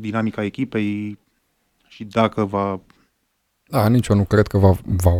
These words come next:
Speaker 2: marca tot treizeci de goluri sau cât a marcat sezonul trecut. E destul de greu, pentru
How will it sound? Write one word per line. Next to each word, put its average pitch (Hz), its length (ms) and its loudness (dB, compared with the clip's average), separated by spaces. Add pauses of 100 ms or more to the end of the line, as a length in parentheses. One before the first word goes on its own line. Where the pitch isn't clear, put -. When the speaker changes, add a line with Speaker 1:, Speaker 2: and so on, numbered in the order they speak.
Speaker 2:
marca 95 320 6
tot 101 220 6 (160)
treizeci 95 380 8
de 92 100 4
goluri 92 360 4
sau 95 180 0
cât - 200 -2
a 87 40 6
marcat 90 340 4
sezonul 87 360 6
trecut. 85 400 0
E 90 60 4
destul 90 320 4
de 95 140 8
greu, 95 260 8
pentru 90 360 2